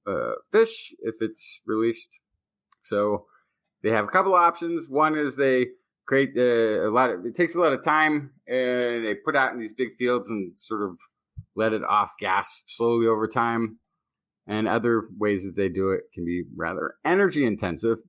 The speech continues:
So one of the options that they, they've been looking at here, something called air stripping, which removes ammonia by raising the temperature and P H of the water enough to convert the chemical into a gas, which can then be collected in a concentrated form as ammonium sulfate.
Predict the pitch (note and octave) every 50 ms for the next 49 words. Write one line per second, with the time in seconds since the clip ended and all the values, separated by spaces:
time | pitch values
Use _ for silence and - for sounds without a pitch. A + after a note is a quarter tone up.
0 | _ _ _ _ _ _ _ - - - E3 D#3+ D#3 D3+ D#3+ G3 A#3 B3 A3+ G3
1 | G3 F#3 F3+ F3 - F3 D#3 D3+ E3+ D#3+ E3 D#3 D3 C#3 B2+ - C3+ B2+ A#2+ G#2+
2 | B2 A#2+ A#2 D3+ F#3 - - C3+ A2+ G2+ G2 A2 G#2+ G#2+ G#2+ G#2 - _ _ -
3 | - - F3+ F3+ F3 F3 D3+ D#3 C3+ B2 G#2 - _ - F#3 G#3 A3+ A#3 A3+ G3+
4 | - - - - - - C3 - C3 A2 F2 D2 B1+ A#1+ - _ _ _ _ _
5 | _ _ _ _ - - F#2+ F#2+ - - - A2 A2+ A#2 B2 D#3+ G#3+ B3 C4+ A3
6 | G3+ A3+ G#3+ G#3 G3+ G3 G3+ G#3 G3+ G3+ G3 - D#3+ C#3 B2 A#2 A#2+ A#2 A2 A2+
7 | A2 G2+ G2+ - - G#3+ A3+ G#3 G#3+ - - G3+ G3 F#3 D3+ C3 - F#3 G#3 A3+
8 | A#3 G#3+ - - F3+ D#3 D3+ C#3+ C3+ C3+ C#3 C#3 C3+ C3+ C3 C3 - _ - A#2
9 | A2+ A#2 A#2 - _ _ _ - A#2 A2 G#2 A#2+ B2 - _ - A2+ - - A2+
10 | A2+ A2 - - A2+ A2+ A2+ - - F#2+ - G2 F#2+ F2+ - - F3+ F#3+ F#3 F3
11 | - - - - _ _ - - - - - A2+ G2+ G2+ F2 F2 F2 E2+ D2+ D#2+
12 | D#2+ - - A#2+ B2+ D#3+ D#3+ D#3+ - D#3+ D3 C3+ C3+ - _ _ _ _ _ _
13 | _ _ _ _ _ _ _ _ _ _ _ _ _ - F#2 F2+ - B2 A#2+ A#2
14 | - A#2 G#2 - A2 A2 G#2+ G#2 G2+ F#2+ - - F#2+ G2 G2 G2 F#2+ - F#2+ F#2
15 | G#2 F#2+ F2 E2+ F2 F#2 F#2+ F#2+ - - - F3+ G3+ F3 - - A#2+ F#2 - -